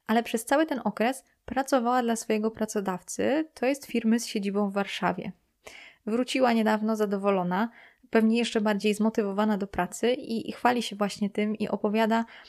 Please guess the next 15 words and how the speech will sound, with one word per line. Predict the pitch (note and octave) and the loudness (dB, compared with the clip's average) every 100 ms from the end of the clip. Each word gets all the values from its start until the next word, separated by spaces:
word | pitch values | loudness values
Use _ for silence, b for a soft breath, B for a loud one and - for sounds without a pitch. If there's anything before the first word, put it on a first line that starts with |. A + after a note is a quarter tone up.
| B B - | B B -6
o | |
swoim, | G#3 - A3 G#3+ G#3+ | -4 0 0 2 0
e, | - G3+ | 0 -2
fantastycznym | G3 A3 A3 G#3+ - G#3 A3 G#3 | 0 -2 0 -4 -4 -4 -4 -4
szefie, | - F#3 A3 A#3 | -2 -4 -2 -6
który | - A#3+ | -2 -2
zgodził | A3 B3+ B3 A3+ | 0 0 0 -2
się | - | -2
na | G3+ F#3+ | -2 -2
to, | - B3 | -2 -2
żeby | A#3+ A#3+ A#3+ | -2 0 -2
właśnie | A3 G#3 - A3+ | -4 -6 -4 -2
na | G#3 | -2
pięć | - A#3 A3+ | -2 -2 -2
miesięcy | G3 F#3+ F3+ F3+ - G3 | -4 -4 -4 -4 -4 -6